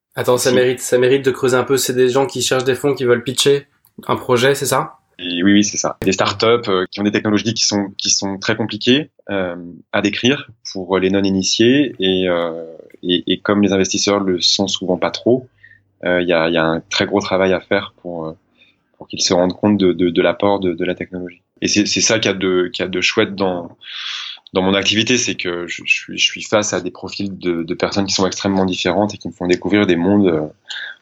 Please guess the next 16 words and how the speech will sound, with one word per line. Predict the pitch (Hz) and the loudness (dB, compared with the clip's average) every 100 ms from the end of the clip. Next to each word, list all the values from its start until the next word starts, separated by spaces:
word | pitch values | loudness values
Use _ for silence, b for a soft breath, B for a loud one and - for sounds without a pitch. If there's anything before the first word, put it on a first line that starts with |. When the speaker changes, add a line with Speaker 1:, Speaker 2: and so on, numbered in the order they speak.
| - | -14
Speaker 2:
auxquels | 87 95 95 | -4 0 0
je | 87 | 0
n'a-, | 82 80 | 0 0
je, | - | -2
j'aurais | - 78 78 | -2 -4 -2
jamais | 80 85 85 | 0 2 2
eu | |
accès | 87 - 92 | 0 0 0
sinon, | 90 95 107 | 0 0 0
quoi. | - 82 | 0 -6
Donc | 78 78 | -6 -6
ça, | - 90 | -2 -2
ça | 90 | 0
c'est | 82 - | 0 0
vraiment | 82 82 | 0 0
chouette. | 85 110 120 120 | 0 2 0 -2